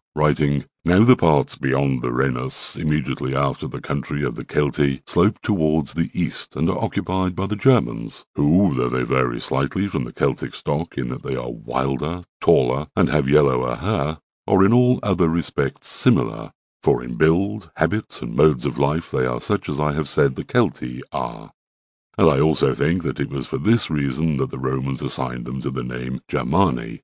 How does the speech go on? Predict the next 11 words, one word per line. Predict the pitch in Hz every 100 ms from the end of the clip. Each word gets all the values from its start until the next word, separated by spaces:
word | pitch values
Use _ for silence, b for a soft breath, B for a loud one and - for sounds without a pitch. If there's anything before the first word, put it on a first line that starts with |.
| _
as | 120 95
though | 95 90
they | 80 78
wished | 69 65 -
to | -
indicate | 107 110 87 82 76 62
thereby | 71 64 64 62 64
that | 62 - 85
they | 80
were | 65 65
genuine | 73 117 78 60 55 58 64